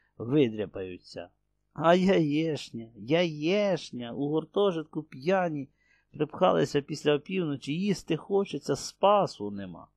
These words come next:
а їсти теж нема. На вікні в кімнаті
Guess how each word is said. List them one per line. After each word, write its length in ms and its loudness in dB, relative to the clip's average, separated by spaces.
а 120 0
їсти 460 -4
теж 460 -6
нема. 400 -6
На 120 2
вікні 320 0
в 60 -4
кімнаті 640 -2